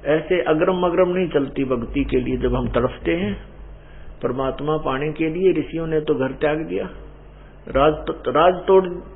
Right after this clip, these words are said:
छोड़ दिया उन राजाओं ने, और परमात्मा का मार्ग तो कुछ भी छोड़ने का कोई ना, ना राज छोड़ने का, केवल कुछ समय काम छोड़ने का।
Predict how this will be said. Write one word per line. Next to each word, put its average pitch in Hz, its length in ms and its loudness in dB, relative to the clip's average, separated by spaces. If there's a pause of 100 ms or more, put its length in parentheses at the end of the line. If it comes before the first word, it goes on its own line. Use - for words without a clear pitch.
(120)
छोड़ 190 240 6
दिया 185 280 6
उन 160 100 -2
राजाओं 160 460 6
ने, 156 180 2 (1700)
और 127 220 0
परमात्मा 143 680 -2
का 117 160 -4
मार्ग 135 400 -4
तो 123 140 0
कुछ - 320 -8
भी 160 120 0
छोड़ने 123 380 -2
का 117 220 -4
कोई 127 140 -6
ना, 117 160 -10 (380)
ना 123 180 -4
राज 131 340 0
छोड़ने 127 380 -4
का, 156 120 -4 (920)
केवल 185 380 8 (180)
कुछ 190 140 6 (100)
समय 190 380 4 (2250)
काम 185 300 2
छोड़ने 120 460 -2
का। - 160 -4